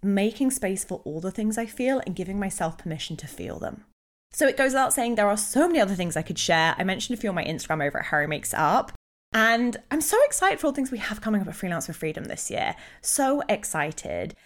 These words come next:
And I've been thinking a lot about the identity shifts that happened for me in twenty twenty-three. And I'm excited to see the identity shifts that happen for me in twenty twenty-four. So it goes without saying, I'm wishing you all a fantastic twenty twenty-four.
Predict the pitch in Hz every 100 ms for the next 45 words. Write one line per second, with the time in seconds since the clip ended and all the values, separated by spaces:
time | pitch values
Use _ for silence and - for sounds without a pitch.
0 | - - 196 185 - 214 285 254 277 269
1 | 254 247 226 214 170 175 165 202 208 214
2 | 208 185 - - 170 170 160 180 160 165
3 | 160 156 165 - 160 156 - - 165 180
4 | 277 359 - - - 196 208 220 220 220
5 | 311 - - 294 359 - - - 269 254
6 | 254 240 240 226 233 214 240 220 - -
7 | 247 247 220 240 240 233 - 226 214 233
8 | 220 214 220 208 208 185 202 175 127 -
9 | - - - - 233 - 233 240 262 285
10 | 247 - 220 196 196 196 190 196 214 202
11 | 190 180 180 - - 196 202 - 220 214
12 | - 151 - - - 160 - 165 - 170
13 | 170 - 147 - 175 277